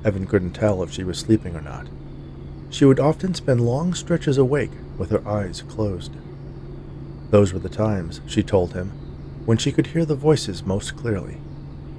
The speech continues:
when she could talk to them as well. "They're getting louder," she said, answering his unspoken question.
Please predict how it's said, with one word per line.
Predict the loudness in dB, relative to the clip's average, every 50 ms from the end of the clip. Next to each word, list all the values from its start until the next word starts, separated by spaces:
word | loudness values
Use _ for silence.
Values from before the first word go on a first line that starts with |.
| -12 -12 -12 -10 2
when | 4 4 4
she | 4 2 0
could | 0 0 -4 0
talk | 4 4 4 4 4
to | 0 -4
them | -4 -6 -8 -10 -12 -12 -10 -10
as | -10 -4
well. | 0 2 2 2 0 -2 -6 -10 -12 -12 -12 -12 -12 -12 -12 -12 -12 -14 -14 -14 -12 -12 -12 -12 -12 -14 -12 -12 2 2
"They're | 2
getting | 4 6 4 4 6 4
louder," | 4 2 0 0 -2 -4 -4 -6 -10 -12 -14 -12 -12 -8
she | -2 0 0
said, | 0 0 -2 -2 -4 -6 -10 -12 -14 -14 -14 -14 -14 -14 -2 2
answering | 2 4 4 4 2 2
his | 2 0 -2
unspoken | -2 -2 -2 -2 2 2 2 2 2 -4 -8
question. | -6 -6 -6 -6 -6 -8 -10 -10